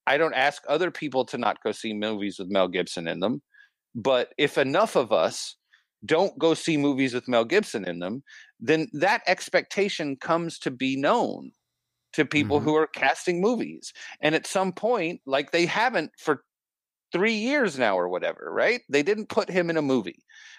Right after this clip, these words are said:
Speaker 1: because enough people were like, "Fuck that guy. He's a terrible person. He's admitted to beating his wife. He's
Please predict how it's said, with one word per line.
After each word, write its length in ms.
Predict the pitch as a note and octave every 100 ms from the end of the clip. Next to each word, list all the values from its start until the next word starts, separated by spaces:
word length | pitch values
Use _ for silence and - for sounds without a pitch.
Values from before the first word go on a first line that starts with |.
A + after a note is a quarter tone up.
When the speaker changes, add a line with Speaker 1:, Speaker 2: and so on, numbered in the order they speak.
| -
Speaker 1:
because 440 | D3+ - D3+ C3
enough 380 | C#3+ D3 G3 G3
people 400 | G3 F3+ D3+ C3+
were 100 | A#2+
like, 220 | A2 G#2 -
"Fuck 300 | - F#3+ -
that 200 | G#2+ F2
guy. 260 | F#2+ F#2 F#2
He's 180 | A#2 G#2
a 40 |
terrible 420 | - E3+ E3+ D#3
person. 460 | D3 B2 A2 A#2 A2+ - - _
He's 400 | - D3+ C3 - - _ _ _ _ - B2
admitted 760 | D#3 A2+ A2+ E3 A#3+ G3 A2
to 140 | - A#2
beating 580 | F2 C3 E3 C#3+ G#2+
his 500 | G#2 B2 G#2 G2 - _ _ _ _
wife. 540 | G#2 G#2+ G#2 C3 - - _ _ _ _ -
He's 340 | E3 D3 -